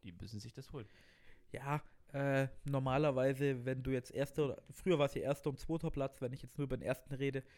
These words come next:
Speaker 2: äh, normalerweise in einer normalen Saison, sag ich, ist es jetzt noch wichtiger, weil du eben diese eine Woche frei hast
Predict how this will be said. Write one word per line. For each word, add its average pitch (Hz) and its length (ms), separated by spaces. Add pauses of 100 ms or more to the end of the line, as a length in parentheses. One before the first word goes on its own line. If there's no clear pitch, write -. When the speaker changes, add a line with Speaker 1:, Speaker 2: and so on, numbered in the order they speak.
(340)
Speaker 2:
äh, 131 120
normalerweise 135 800
in 135 120
einer 135 140
normalen 127 440
Saison, 143 340
sag 139 220
ich, 127 120
ist 131 120
es 123 120
jetzt - 260
noch 151 300
wichtiger, 165 540
weil 143 140
du 131 80
eben 135 340
diese - 240
eine 147 260
Woche 139 380 (180)
frei 135 320
hast - 280